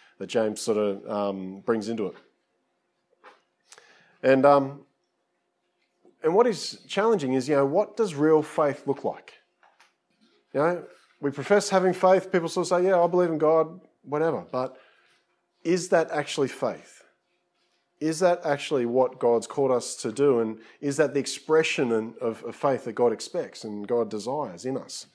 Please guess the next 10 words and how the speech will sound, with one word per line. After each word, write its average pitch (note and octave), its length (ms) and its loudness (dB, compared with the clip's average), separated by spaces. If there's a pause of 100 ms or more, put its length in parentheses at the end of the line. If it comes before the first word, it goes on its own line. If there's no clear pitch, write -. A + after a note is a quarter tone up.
(720)
And, C#3 200 2
you C#3+ 80 6
know, D3+ 240 6 (1200)
we're, D3+ 200 8
we're D#3+ 200 2
living G#3+ 240 4
in F3+ 80 6
an C#3 160 6 (120)
age A#2 280 2
where C#3 560 6